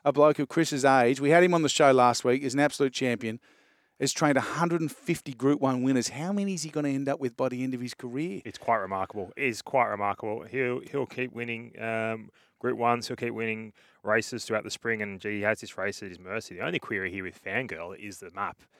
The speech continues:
Speaker 1: Yeah.
Speaker 2: She's gonna get back near last from barrier ten. She has to. How good is she? Is she good enough to make up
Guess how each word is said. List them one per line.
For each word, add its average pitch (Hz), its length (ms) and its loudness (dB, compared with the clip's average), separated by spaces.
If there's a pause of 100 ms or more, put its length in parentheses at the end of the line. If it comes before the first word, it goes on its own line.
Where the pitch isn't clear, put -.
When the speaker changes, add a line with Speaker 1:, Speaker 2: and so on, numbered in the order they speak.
(180)
Speaker 1:
Yeah. 139 160 6 (580)
Speaker 2:
She's - 200 -12
gonna 143 180 2
get 113 180 6
back 110 240 4
near 90 140 -12
last 107 320 2
from 101 160 -12
barrier 101 340 4
ten. 101 300 -8
She - 140 -14
has 107 240 -2
to. 95 220 -14 (800)
How 131 160 8
good 120 200 0
is 123 100 -2
she? - 120 -8
Is 147 240 -2
she - 180 -2
good 143 200 -2
enough 123 400 -2
to - 100 -18
make 110 260 -2
up 110 140 2